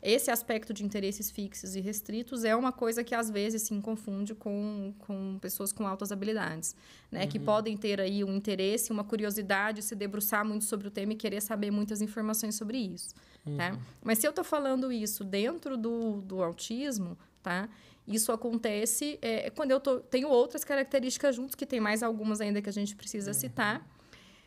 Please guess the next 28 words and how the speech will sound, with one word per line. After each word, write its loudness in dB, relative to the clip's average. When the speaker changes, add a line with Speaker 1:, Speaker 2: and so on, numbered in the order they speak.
Speaker 1:
Mas 4
aí, 6
se 2
eu 4
for 2
pensar 2
assim, 0
e 0
dentro 2
do 0
autismo, 0
quando -2
é 0
que -12
isso -4
passa 2
a 2
ser 4
um 0
problema, 2
tá? 2
Porque -2
não 0
necessariamente 2
Speaker 2:
Tá. 0
Speaker 1:
é 4
um 4
problema. 0